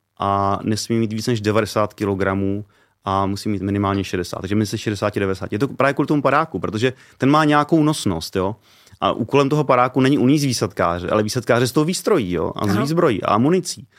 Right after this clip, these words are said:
Speaker 1: A ta může mít jako klidně čtyřicet kilo, takže ve chvíli, kdy člověk by měl třeba jako sto dvacet kilo a furt by teda jako byl schopen teoreticky zvládnout ty testy, což mi je nepravděpodobný, ale může se to stát.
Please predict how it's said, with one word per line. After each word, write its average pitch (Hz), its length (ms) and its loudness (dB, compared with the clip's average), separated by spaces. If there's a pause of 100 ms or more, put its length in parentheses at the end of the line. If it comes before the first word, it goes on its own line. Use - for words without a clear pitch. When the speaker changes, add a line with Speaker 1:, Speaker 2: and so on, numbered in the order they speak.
(300)
Speaker 1:
A - 80 -2
ta 123 120 2
může 117 220 2
mít 123 180 2
jako 120 160 -4
klidně 117 260 0
čtyřicet 131 380 -2
kilo, 117 340 0
takže 104 280 0
ve 117 100 4
chvíli, 117 280 -2
kdy 127 360 0
člověk 120 300 0
by 123 80 2
měl 135 160 2
třeba 135 300 2
jako 131 300 0 (320)
sto - 240 2
dvacet 127 400 2
kilo 98 520 0 (420)
a - 80 -18
furt 120 240 0
by 127 120 4
teda 131 160 4
jako 127 180 2
byl 131 120 2
schopen 127 480 2 (220)
teoreticky 110 520 0
zvládnout 113 500 2
ty - 160 -2
testy, - 520 -2
což - 380 -10 (200)
mi 92 200 -6 (100)
je 92 60 -2
nepravděpodobný, 135 680 2
ale 92 120 0
může 110 220 0
se 143 60 -6
to 160 80 0
stát. 170 280 -2